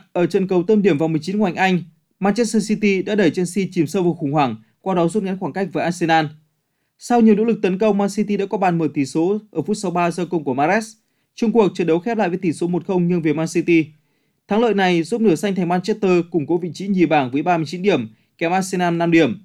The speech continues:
Ở hướng ngược lại, Chelsea chìm sâu vào khủng hoảng với hai trận thua trắng liên tiếp và rơi xuống vị trí thứ mười trên bảng xếp hạng. Ngay trước khi trận đấu diễn ra,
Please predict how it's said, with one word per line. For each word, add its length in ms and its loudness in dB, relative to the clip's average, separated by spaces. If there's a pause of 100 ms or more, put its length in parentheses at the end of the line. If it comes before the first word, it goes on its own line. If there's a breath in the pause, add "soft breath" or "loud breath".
(720)
Ở 160 4
hướng 180 4
ngược 100 2
lại, 220 2
Chelsea 380 -2
chìm 140 2
sâu 140 0
vào 80 -2
khủng 200 0
hoảng 260 0
với 100 -2
hai 160 0
trận 180 -6
thua 200 2
trắng 220 -2
liên 140 0
tiếp 120 0 (100)
và 80 -2
rơi 140 -2
xuống 200 -4
vị 100 -4
trí 120 -16
thứ 100 -4
mười 180 2
trên 160 -4
bảng 140 -4
xếp 140 -8
hạng. 180 2 (1300)
Ngay 200 2
trước 140 0
khi 120 0
trận 160 0
đấu 200 4
diễn 320 -2
ra, 300 2